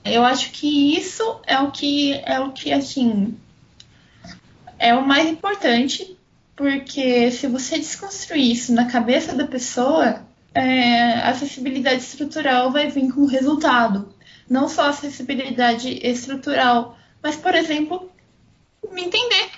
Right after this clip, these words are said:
como autista. Hoje mesmo, é, eu tô lidando com um caso de uma, de uma autista que é mais grave, e ela tem outros problemas. É uma,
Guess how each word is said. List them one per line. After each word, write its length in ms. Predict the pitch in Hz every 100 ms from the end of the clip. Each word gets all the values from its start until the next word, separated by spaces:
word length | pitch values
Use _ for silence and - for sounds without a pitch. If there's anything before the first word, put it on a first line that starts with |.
| -
como 220 | 339 330
autista. 680 | 440 - 370 381 277 190 - - _
Hoje 320 | 294 370 370
mesmo, 640 | 349 285 240 240 220 196 - - - - - -
é, 120 | 233
eu 100 | 233
tô 120 | 262
lidando 400 | 277 269 277 262
com 120 | 247
um 60 | 240
caso 640 | 247 269 294 247 214 202 - _ _ _
de 160 | 220 240
uma, 640 | 233 247 247 240 233 226
de 160 | 226 247
uma 120 | 240
autista 380 | 240 254 - 262
que 160 | -
é 20 |
mais 280 | 254 269 294
grave, 540 | 240 254 254 233 220 202 _ _ - -
e 120 | 202
ela 180 | 214 214
tem 220 | 220 254
outros 440 | 240 254 262 254 -
problemas. 840 | - 311 359 294 233 185 185 -
É 80 | 202
uma, 420 | 220 247 254 -